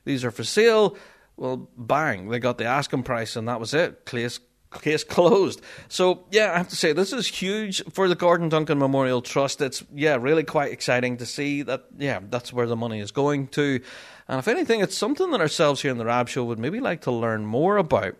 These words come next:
The Gordon Duncan Memorial Trust, we know, uh,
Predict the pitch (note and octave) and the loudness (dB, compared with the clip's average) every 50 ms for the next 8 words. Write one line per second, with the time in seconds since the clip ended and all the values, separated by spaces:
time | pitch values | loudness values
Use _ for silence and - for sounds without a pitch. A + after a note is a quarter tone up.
0 | _ _ - C#3 - A#3+ C4 C4 B3 A3 A3+ A3 A3 G3 G#3+ F#3 F3 E3 D#3 E3 | _ _ -8 2 6 6 6 6 6 6 6 4 4 2 2 4 4 4 6 6
1 | E3+ E3+ D#3+ C#3+ C3+ - - D3+ C#3+ C3+ - - D3+ D#3 D3+ D3+ E3 G3 G#3+ G#3+ | 6 6 6 4 2 0 0 0 0 0 0 -2 -2 0 2 4 4 6 8 8
2 | F#3 D#3 C3 - - - - - - - - - C#3 C#3 | 8 8 6 2 -4 -20 -20 -20 -20 -16 -8 -4 -4 -4